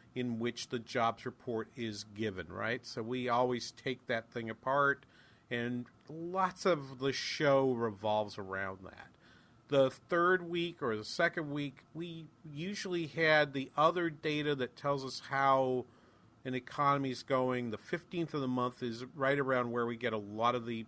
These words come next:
data points. We've even evolved that now to talking about Inflation Saturday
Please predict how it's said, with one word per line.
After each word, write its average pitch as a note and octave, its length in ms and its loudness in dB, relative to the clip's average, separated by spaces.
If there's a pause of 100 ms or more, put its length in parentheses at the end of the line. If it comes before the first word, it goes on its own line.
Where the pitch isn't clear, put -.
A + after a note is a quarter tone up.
(220)
data A#2 260 -2
points. A#2+ 480 -8 (460)
We've C#3 260 -2
even D3+ 320 0
evolved A#2+ 600 0
that C3+ 240 -2
now C3+ 220 -4
to C3+ 120 -10
talking B2 520 -4
about A#2 400 -2
Inflation A#2+ 960 -6
Saturday C#3+ 720 -4